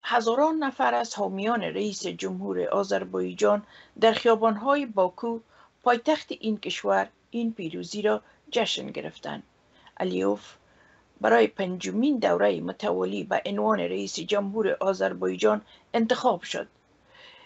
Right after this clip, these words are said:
بیش از شش میلیون و چهارصد و هفتاد هزار نفر واجد شرایط رای دادن در این انتخابات بودند.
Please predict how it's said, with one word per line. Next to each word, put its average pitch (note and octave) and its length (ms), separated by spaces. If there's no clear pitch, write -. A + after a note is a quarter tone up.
بیش E4 240
از C4+ 180
شش D#4 440
میلیون A#3 420
و A3 160
چهارصد B3+ 440
و - 40
هفتاد C4 540
هزار G3 320
نفر - 420
واجد F#2+ 460
شرایط F3 680
رای F#3 200
دادن A3+ 420
در G3+ 100
این G3+ 180
انتخابات F3 600
بودند. D#2 460